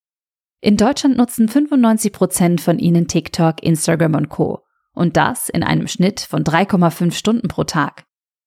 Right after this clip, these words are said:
Wer diese Menschen erreichen will, hat auf Social-Media-Kanälen also ein ziemlich leichtes Spiel.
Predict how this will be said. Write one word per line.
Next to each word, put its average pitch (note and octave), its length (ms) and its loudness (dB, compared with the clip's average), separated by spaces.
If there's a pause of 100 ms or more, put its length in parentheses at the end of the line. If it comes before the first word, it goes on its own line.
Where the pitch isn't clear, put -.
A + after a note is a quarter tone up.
(380)
Wer G#3 140 2
diese C#4+ 240 2
Menschen A#3+ 320 2
erreichen F#3 520 0
will, A3+ 180 2
hat G#3 140 0
auf E3+ 120 0
Social-Media-Kanälen E3+ 1120 0
also D#3+ 260 -2
ein D#3 140 0
ziemlich G#3 440 0
leichtes D3+ 400 -4
Spiel. - 280 -10